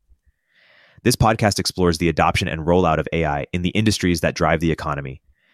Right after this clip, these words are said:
and the dynamic tech founders bringing rapid, scalable change to slow-moving industries, from law to hardware to aviation. Will interviews founders backed by Benchmark, Greylock, Y C, and more to learn how they're automating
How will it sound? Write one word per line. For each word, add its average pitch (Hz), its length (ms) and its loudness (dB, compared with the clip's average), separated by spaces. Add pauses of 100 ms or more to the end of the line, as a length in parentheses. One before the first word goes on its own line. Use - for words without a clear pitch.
(220)
and 90 100 0
the 90 60 2
dynamic 90 480 0
tech 104 200 -2
founders 73 440 -4
bringing 80 320 -2
rapid, 85 380 0
scalable 82 460 0
change 76 380 -6
to - 80 -10
slow-moving 85 640 2
industries, 71 600 -8 (280)
from 78 180 -6
law 95 420 2 (300)
to - 80 -4
hardware 92 680 2 (260)
to - 180 0
aviation. 80 680 0 (320)
Will 95 160 4
interviews 92 380 2
founders 82 420 0
backed 82 220 -2
by 76 140 -4
Benchmark, 95 540 0 (100)
Greylock, 85 500 0
Y 80 160 0
C, 78 460 -4
and 80 100 -8
more 71 320 -4 (400)
to - 100 -4
learn 92 200 2
how 90 100 2
they're 98 220 2
automating 85 420 0